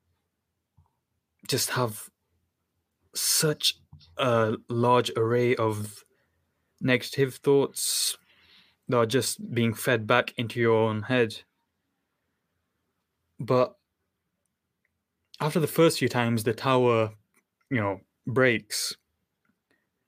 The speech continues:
that's when, that's when you start to think, "Okay, I've had this period, like, I've had this negativity for such a long, long time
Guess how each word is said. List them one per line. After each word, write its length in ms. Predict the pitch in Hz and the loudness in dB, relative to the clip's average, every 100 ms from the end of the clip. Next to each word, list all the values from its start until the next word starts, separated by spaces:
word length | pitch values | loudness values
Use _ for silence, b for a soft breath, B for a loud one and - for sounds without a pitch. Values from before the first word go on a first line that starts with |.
| _ | _
that's 420 | - 131 185 - 139 | -2 0 0 -2 -2
when, 760 | 120 127 127 123 113 104 104 - _ _ _ _ _ _ _ _ _ _ _ _ - | 2 2 4 2 0 -2 -6 -18 _ _ _ _ _ _ _ _ _ _ _ _ -4
that's 220 | 139 139 | 0 0
when 100 | 156 | 2
you 80 | 135 | 0
start 280 | 113 135 120 | 2 0 0
to 260 | - 113 | 0 0
think, 340 | 107 131 117 - | 0 0 -2 0
"Okay, 380 | 143 143 117 104 - _ _ _ _ _ _ _ _ _ _ - - | 0 2 2 -2 -6 _ _ _ _ _ _ _ _ _ _ -14 -6
I've 120 | 117 | -2
had 220 | 131 120 | 0 0
this 180 | 117 - | -4 -4
period, 580 | - 135 131 117 110 110 | -2 0 2 2 0 -4
like, 360 | 101 104 - B B B B B B B B B B - | -6 -8 -10 B B B B B B B B B B -4
I've 140 | 143 | 0
had 140 | 160 | 0
this 100 | 131 | 0
negativity 500 | 117 139 117 139 117 | 0 -2 0 -4 -4
for 140 | 120 117 | -6 -4
such 460 | - 143 131 - - _ _ | 0 2 2 -2 -10 _ _
a 100 | 135 | 0
long, 360 | 117 123 123 123 | 2 4 2 2
long 200 | 120 120 | 2 0
time 680 | 113 131 123 117 113 110 | 0 0 2 2 0 -2